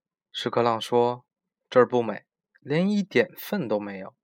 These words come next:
于是他继续爬，爬进了一些紫罗兰的阴影中。紫罗兰上爬着一只毛毛虫。“世界真美丽，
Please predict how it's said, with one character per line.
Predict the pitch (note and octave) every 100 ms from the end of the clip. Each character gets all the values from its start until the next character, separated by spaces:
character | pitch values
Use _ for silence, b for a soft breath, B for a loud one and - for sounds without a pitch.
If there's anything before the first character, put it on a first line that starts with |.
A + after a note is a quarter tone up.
| _ _ _ _ -
于 | A2
是 | - A#2 G2
他 | - A2+
继 | - A#2
续 | -
爬， | - G2+ F#2+ - _ _ _ _ _ -
爬 | C#3
进 | D3+ F#3
了 | E3+ D#3
一 | D#3
些 | - E3 D#3+
紫 | B2
罗 | A2 B2
兰 | C3+ A#2
的 | B2
阴 | B2 D#3+ D#3
影 | -
中。 | - G#2 G2+ - _ _ _ _ _ _ _ _
紫 | - - C3
罗 | D3+
兰 | F3+ D#3 D#3+
上 | - F3 D3 C#3 _
爬 | - B2
着 | B2+ E3+
一 |
只 | B2+ D#3
毛 | D#3 A#2
毛 | C3+ C3
虫。 | - G#2+ G#2+ _ _ _ _ _ _ _ _ _ _
“世 | - - C3
界 | B2
真 | A2+ C#3
美 | D#3+ E3+ A2+ G2+
丽， | A2 G2+ G#2+